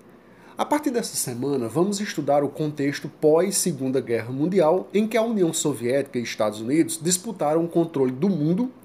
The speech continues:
que se recuperava do maior confronto bélico da história da humanidade. A maioria dos historiadores concorda que esse embate entre as duas superpotências, como eram conhecidas, durou até o começo dos anos mil novecentos e noventa,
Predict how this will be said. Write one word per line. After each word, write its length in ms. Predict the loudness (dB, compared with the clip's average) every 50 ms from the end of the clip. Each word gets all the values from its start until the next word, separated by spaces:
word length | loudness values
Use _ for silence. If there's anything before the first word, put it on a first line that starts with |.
| -20 -20 -20 -20 -20 -16 -8
que 120 | -4 0 0
se 160 | 2 2 2
recuperava 920 | 0 0 -2 -2 -4 -2 2 2 4 4 4 2 2 2 0 0 -4 -6 -6 -4
do 120 | -2 0
maior 460 | 2 2 2 4 6 4 4 4 0
confronto 500 | -2 -2 -2 0 2 4 4 4 4 0
bélico 520 | -4 -2 2 2 2 2 2 0 -2 -2 -2
da 120 | -2 -2
história 440 | -2 -4 -6 -2 0 2 2 2 2
da 120 | 0 -2
humanidade. 580 | -2 -2 -2 -4 -4 -4 -4 -4 -6 -6 -8 -12 -18 -20 -20 -20 -20 -20 -20 -20 -20 -20 -20 -20 -20 -20 -10 -4
A 80 | -2 -2
maioria 380 | 0 2 2 2 2 2 0 0
dos 180 | 0 -2 -2
historiadores 760 | -2 -4 0 2 2 4 4 2 0 2 0 0 0 0 -4
concorda 600 | -4 -2 -2 -2 0 2 4 4 4 4 2 -4
que 200 | -4 -2 0 0
esse 180 | 0 0 0 -2
embate 560 | -2 -2 0 0 0 2 2 0 -2 -6 -6 -4
entre 300 | -4 -4 -4 -2 -2 -2
as 180 | -2 -2 -4
duas 420 | -4 -4 -2 0 0 0 0 -2 -4
superpotências, 1160 | -4 -4 -2 -2 -4 -2 -4 -4 -2 2 2 2 2 2 -2 -2 -2 -2 -2 -8 -8 -10 -10
como 220 | -8 -6 -4 -2 -2
eram 160 | -2 -4 -4
conhecidas, 840 | -4 -4 -4 -4 -4 -6 -4 -4 -2 -4 -4 -4 -6 -8 -10 -14 -16 -20 -20 -20 -20 -14 -6
durou 420 | 0 2 2 4 6 4 4 4 2
até 240 | 0 -2 0 0 0
o 60 | -2
começo 500 | -2 -4 -4 2 4 4 4 4 2 -2
dos 240 | -4 -4 -2 -2 0
anos 300 | 0 0 0 0 -2 -2
mil 180 | -2 -2 0 0
novecentos 400 | 0 -2 -2 -2 -4 -2 -2 0
e 60 | 0
noventa, 560 | 2 2 2 2 2 0 0 0 -2 -6 -10